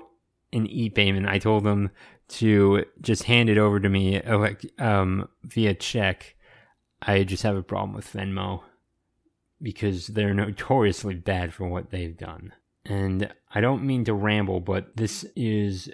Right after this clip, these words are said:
just also talking a little bit about the history of the internet too, so just forgive me there. So your hobbies should, you know, you should value your time with them.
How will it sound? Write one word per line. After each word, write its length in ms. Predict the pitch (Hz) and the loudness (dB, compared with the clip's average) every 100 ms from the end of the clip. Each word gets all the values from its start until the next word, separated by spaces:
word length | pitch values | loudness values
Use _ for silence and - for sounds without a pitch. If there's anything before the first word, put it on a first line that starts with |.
| - | -18
just 240 | - 107 - | -10 -10 -8
also 420 | - 110 101 110 | -4 -2 -2 -4
talking 480 | 95 107 92 107 95 | 0 2 2 0 -4
a 120 | 95 | -4
little 220 | 101 101 | -2 -2
bit 160 | 92 98 | -2 -4
about 300 | 95 98 95 | -4 -4 -6
the 80 | 92 | -8
history 600 | - 107 - 98 87 80 _ _ _ _ _ | -4 -6 -4 -6 -6 -8 _ _ _ _ _
of 200 | 113 98 | -6 -2
the 100 | 95 | -4
internet 520 | - 104 95 95 - | -2 -2 -2 -4 -6
too, 300 | - 98 90 | -6 -4 -4
so 460 | - 107 92 92 80 _ _ _ _ _ _ _ | -6 -4 -2 -2 -4 _ _ _ _ _ _ _
just 240 | - 104 - | -4 -4 -2
forgive 320 | 104 90 104 | -4 0 2
me 180 | 95 92 | 2 0
there. 460 | 90 92 90 90 - - _ _ _ _ _ _ _ _ _ _ - | 2 2 2 -2 -6 -20 _ _ _ _ _ _ _ _ _ _ -18
So 600 | 104 - 123 117 110 110 - - | -14 -4 0 2 2 0 -2 -6
your 240 | 135 180 | 2 4
hobbies 720 | 156 113 92 71 - - - - | 4 2 -2 -8 -12 -14 -16 -18
should, 680 | - - - 120 113 110 - _ - | -14 -8 0 4 4 2 -4 _ -6
you 120 | 123 | -4
know, 300 | 110 110 110 - | -2 -2 -4 -2
you 120 | 127 | -2
should 160 | 127 | 0
value 420 | 107 123 139 131 120 | 0 4 6 6 4
your 220 | 107 101 | 4 0
time 380 | - 117 95 95 | 2 2 2 -2
with 200 | 95 - | -4 -8
them. 320 | 95 - | -12 -12